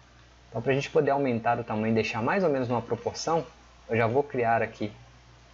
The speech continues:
as duas bases. Então vamos deixar aqui mais ou menos nesse ponto aqui a outra base, a base da cadeira.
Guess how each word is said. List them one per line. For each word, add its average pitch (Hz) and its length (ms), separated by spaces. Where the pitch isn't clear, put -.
as 113 140
duas 123 280
bases. 113 560
Então 104 120
vamos 110 180
deixar 107 320
aqui 104 180
mais 131 220
ou 123 80
menos 110 300
nesse 117 360
ponto 110 340
aqui 104 160
a 98 60
outra 107 320
base, 107 460
a 101 80
base 101 260
da 113 80
cadeira. 131 440